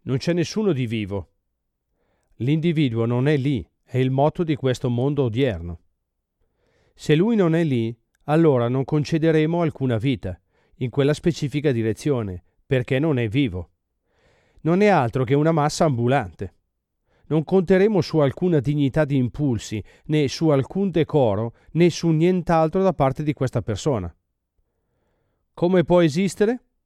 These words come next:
Noi sappiamo ciò che egli è. Egli è una macchina, nient'altro, semplicemente una macchina. E noi sappiamo cosa sono le macchine.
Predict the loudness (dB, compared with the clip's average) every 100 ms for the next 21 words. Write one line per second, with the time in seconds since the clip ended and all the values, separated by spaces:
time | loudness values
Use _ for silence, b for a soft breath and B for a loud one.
0 | _ _ _ _ _ _ _ 0 4 4
1 | 0 0 -2 2 2 2 0 0 2 2
2 | 2 2 2 0 0 -2 0 -2 -2 -6
3 | _ _ _ _ -4 2 2 4 2 2
4 | 2 0 -4 -6 -8 -6 0 0 2 0
5 | -2 -8 -12 b b -2 -2 0 0 0
6 | 0 0 0 -2 -4 -10 -10 _ _ _
7 | b b b -4 0 2 2 2 4 2
8 | 2 0 0 0 0 0 2 0 0 -4
9 | -6 -10 -10